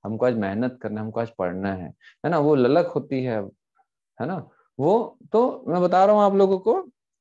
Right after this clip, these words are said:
बिल्कुल टाइम से पहले आके एकदम, कभी कभार लेट हो गए तो हो गए, ह्यूमन नेचर है, सबके साथ कुछ ना कुछ होता है लाइफ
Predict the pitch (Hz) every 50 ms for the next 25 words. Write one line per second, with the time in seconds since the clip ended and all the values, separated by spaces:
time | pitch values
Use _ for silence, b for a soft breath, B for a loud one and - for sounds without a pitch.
0 | _ _ _ _ _ _ _ _ - 131 143 170 190 190 - 202 185 156 127 -
1 | - 156 160 185 208 214 190 202 202 196 180 170 170 175 185 180 175 170 170 170
2 | 175 160 151 147 156 143 127 110 104 - - - 139 143 180 185 185 170 175 170
3 | 165 160 165 156 - 156 156 156 170 170 170 160 147 147 156 214 233 151 143 139
4 | 143 156 165 165 156 147 147 - 156 156 185 165 180 - - - - - - 143
5 | 147 151 151 147 147 143 - 151 147 151 151 147 - 131 - 143 147 147 139 127
6 | 131 131